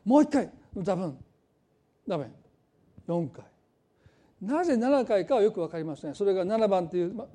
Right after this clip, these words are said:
ラッキーセブンだからだということじゃないと思うんです。ただ、私たちの心が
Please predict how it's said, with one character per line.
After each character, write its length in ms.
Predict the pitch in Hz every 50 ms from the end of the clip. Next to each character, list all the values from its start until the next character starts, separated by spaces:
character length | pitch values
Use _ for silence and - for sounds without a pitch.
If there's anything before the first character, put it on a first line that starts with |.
| 302 311 285
ラ 140 | 226 202 185
ッ 60 | 196
キ 80 | 233 196
ー 20 |
セ 120 | 170 202
ブ 80 | 190 190
ン 40 | 175
だ 100 | 165 151
か 80 | 175
ら 60 | 165 165
だ 140 | 175 180
と 100 | 180 -
い 40 | 190
う 40 | 156
こ 100 | 190 214
と 80 | 220 208
じ 80 | 196
ゃ 40 | 190
な 120 | 190 233
い 80 | 269 233
と 60 | 247 208
思 140 | 202 190
う 20 | 180
ん 20 | 156
で 80 | 143
す。 100 | - - _ _ _
た 120 | - 277 285
だ、 320 | 311 285 254 190 - - - _ _ _ _ _ _ _ _ _ _ _ _ _ _ _ _ _ _ _ _ _ -
私 440 | - 208 226 214 302 302 311 294 -
た 160 | 294 247 214
ち 120 | - 202 190
の 220 | 190 180 175 165 -
心 480 | - 233 240 214 262 247 208 180 165
が 320 | 165 190 180 160 143 131